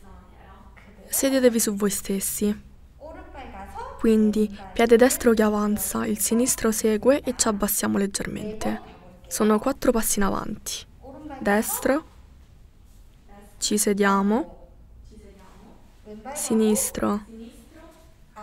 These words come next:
Ci sediamo. Destro. Ci sediamo. Sinistro. Ci sediamo. Ancora destro dietro.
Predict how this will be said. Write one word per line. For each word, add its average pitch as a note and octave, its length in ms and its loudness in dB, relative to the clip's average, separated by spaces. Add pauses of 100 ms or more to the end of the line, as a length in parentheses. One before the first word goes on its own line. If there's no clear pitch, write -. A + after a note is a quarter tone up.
Ci - 180 -2
sediamo. G#3+ 680 2 (1300)
Destro. G#3+ 680 2 (1080)
Ci - 160 -2
sediamo. G#3 640 2 (1400)
Sinistro. A3+ 880 0 (960)
Ci - 160 -2
sediamo. G3+ 600 2 (1500)
Ancora A3 400 2
destro A3+ 340 2
dietro. C#4 600 2